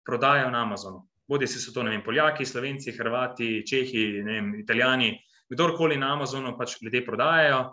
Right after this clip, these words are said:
to govorim za Z D A, za vse te druge države, no. Tako da Amazon nima sam interes, da bi on sam prodajal, ampak, eh, drugi ljudje prodajajo in tukaj je res neka priložnost, no. In škoda, da Slovenci, mislim, stalno več ljudi se odloča, ampak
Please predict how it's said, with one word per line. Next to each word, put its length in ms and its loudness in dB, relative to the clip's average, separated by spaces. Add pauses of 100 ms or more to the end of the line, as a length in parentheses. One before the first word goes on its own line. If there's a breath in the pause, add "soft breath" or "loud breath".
(260)
to 80 -6
govorim 240 0
za 80 -2
Z 180 2
D 80 2
A, 100 2
za 80 -4
vse 180 -8
te 80 -10
druge 240 -4
države, 460 -2
no. 280 -4 (420)
Tako 100 -2
da 220 0
Amazon 320 0
nima 220 2
sam 220 -4
interes, 380 0
da 80 -4
bi 100 -8
on 120 -6
sam 240 -4
prodajal, 440 -2
ampak, 260 -10 (120)
eh, 300 -6 (300)
drugi 200 0
ljudje 220 0
prodajajo 460 0
in 80 -12
tukaj 220 -6
je 60 -2
res 240 -6
neka 200 -6
priložnost, 580 -4
no. 240 -8 (500)
In 400 -4
škoda, 300 0
da 80 -4
Slovenci, 840 -4
mislim, 200 -6
stalno 220 2
več 180 2
ljudi 140 -2
se 120 -2
odloča, 320 -2
ampak 300 -8